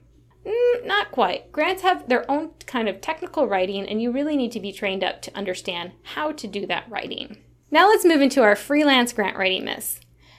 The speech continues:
Freelance grant writing myth number one, I should work for free. Well, no, you should actually get paid for your services if you have the skills and you have the knowledge and you have the experience of doing grant writing. It actually is a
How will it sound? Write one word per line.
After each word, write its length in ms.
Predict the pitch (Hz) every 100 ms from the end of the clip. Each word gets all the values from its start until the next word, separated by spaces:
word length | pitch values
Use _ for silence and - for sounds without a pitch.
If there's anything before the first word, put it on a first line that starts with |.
| _ _ _ _
Freelance 460 | - 403 427 415
grant 180 | - 339
writing 260 | 302 302 269
myth 200 | 247 247
number 280 | 220 214
one, 420 | 202 - - - - _ _ _ _ -
I 200 | 302 339
should 260 | - 330
work 220 | 233 226
for 200 | 226 202
free. 480 | 190 - - - 214 - _ _ _ _ _ _
Well, 440 | 453 523 539 523 -
no, 100 | 403 523 392
you 140 | 320
should 160 | 294 381
actually 320 | 370 415 427
get 180 | 285 -
paid 240 | - 214
for 80 | 214
your 180 | 214 190
services 720 | 190 185 190 190 - - 214
if 140 | -
you 140 | 208 240
have 180 | 214 220
the 80 |
skills 480 | 247 - 196 208 240
and 100 | 233
you 120 | 202
have 180 | 214 190
the 80 | 190
knowledge 580 | 190 202 269 214 214 226 - - -
and 120 | 285
you 100 | 339
have 140 | 339
the 120 | 294 285
experience 640 | - - 208 208 208 208
of 160 | 196 -
doing 340 | 202 180 185
grant 360 | 180 180 175 -
writing. 540 | 170 - - - - -
It 120 | 254
actually 500 | 277 349 - 269 233
is 140 | 214
a 220 | 196 190